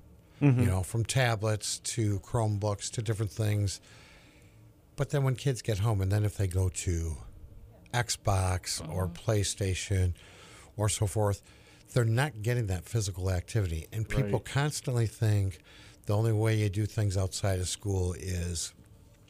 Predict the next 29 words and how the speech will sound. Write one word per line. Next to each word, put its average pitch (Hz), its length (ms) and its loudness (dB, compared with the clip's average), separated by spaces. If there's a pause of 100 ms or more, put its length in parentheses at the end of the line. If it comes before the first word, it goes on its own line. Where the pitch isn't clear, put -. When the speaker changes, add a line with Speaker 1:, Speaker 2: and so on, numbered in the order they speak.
(140)
Speaker 2:
you 95 80 2
know, 78 80 -2
sports, - 840 0 (920)
that 110 120 2
your, 101 260 0
your 110 140 2
traditional 120 520 0
sports, 95 460 -2
soccer, 104 600 0
football, 92 720 -2
basketball, 90 760 -2
volleyball, 87 840 -2
baseball, 90 520 0
softball. 92 320 2 (200)
Speaker 1:
Mm-hmm. 123 140 2 (640)
Speaker 2:
But 107 300 2 (300)
this - 320 -2 (200)
teaches 127 540 -2
these 95 180 0
kids 90 220 -4
there's 90 180 -2
more 92 260 0
things 139 360 0
they 107 120 2
can 85 300 -2
do, 85 420 -2 (520)
you 87 140 -2
know, 87 340 -2 (600)
hiking, 85 640 -2